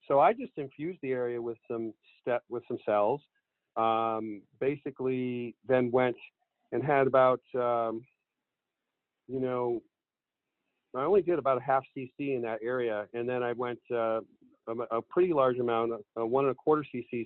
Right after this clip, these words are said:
I V to treat the s-, spondylosis. And that dog had a re-, and of course P R P, and that dog had a really positive response and really did well for, like,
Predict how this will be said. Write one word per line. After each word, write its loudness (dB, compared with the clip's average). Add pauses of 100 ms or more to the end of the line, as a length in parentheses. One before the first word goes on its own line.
I 4
V 0 (400)
to -8
treat -2
the -2
s-, -20
spondylosis. 4 (1120)
And 8
that 6
dog 4
had 0
a -2
re-, -6
and -4
of -20
course -6 (100)
P -4
R 2
P, 0
and -2
that -2
dog 4
had 0
a 0
really 0
positive 0
response -4
and -6
really 6
did -2
well 6
for, 0
like, 2